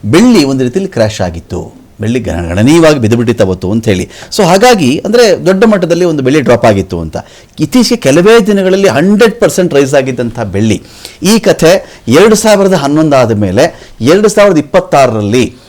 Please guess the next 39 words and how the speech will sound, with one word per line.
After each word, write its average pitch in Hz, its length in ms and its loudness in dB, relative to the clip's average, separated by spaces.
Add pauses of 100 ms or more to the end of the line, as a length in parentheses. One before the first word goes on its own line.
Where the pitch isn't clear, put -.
(180)
ಈ 214 220 0
ಥರದ 208 280 0
ದೊಡ್ಡ 143 320 -2
ಕ್ರ್ಯಾಶ್‌ಗಳಿಗೆ 151 580 -2
ಅವಕಾಶ 123 380 -2
ಇಲ್ಲದೆ, 107 720 -2 (100)
ಚಿನ್ನಕ್ಕೆ 254 380 0
ಈಗ 160 220 0 (120)
ನಾವೆಲ್ಲ 165 280 2
ಮೊದ್-, 147 280 -4
ಮೊದಲು 147 640 -2
ಪೆಟ್ರೋಲ್ಗೂ 190 560 0
ಡೀಸೆಲ್ಗೂ 139 720 -2 (260)
ಹೆಚ್ಚು 185 260 -4
ಕಡಿಮೆ 202 240 -2
ಒಂದು 175 180 -2
ಮೂವತ್ತು 202 340 -2
ರೂಪಾಯಿ 196 160 0
ಡಿಫ್ರೆನ್ಸ್ 160 300 -2
ಇರ್ತಾ 135 200 -2
ಇತ್ತು 120 180 -2
ನಾಗರಾಜ್ 117 240 0
ಆಚಾರ್ಯ 104 320 -2
ಅವರೇ, 82 260 -6 (380)
ಮೂವತ್ತು 190 320 0
ರೂಪಾಯಿ 185 180 0
ಡಿಫ್ರೆನ್ಸು 160 600 -4 (260)
ಪೆಟ್ರೋಲ್ಗೂ 175 440 2
ಡೀಸೆಲ್ಗೂ. 135 640 0 (200)
ಈಗೆಲ್ಲ 226 220 2
ಹೆಚ್ಚು 180 300 0
ಕಡಿಮೆ 190 220 -2
ಒಂದು 175 240 0
ಏಳೆಂಟು 175 320 0
ರೂಪಾಯಿ, 165 280 2
ಹತ್ತು 151 240 -2
ರೂಪಾಯಿಗೆ 147 240 0
ಬಂದ್ಬಿಟ್ಟಿದೆ 135 380 0
ಅದು, 85 200 -2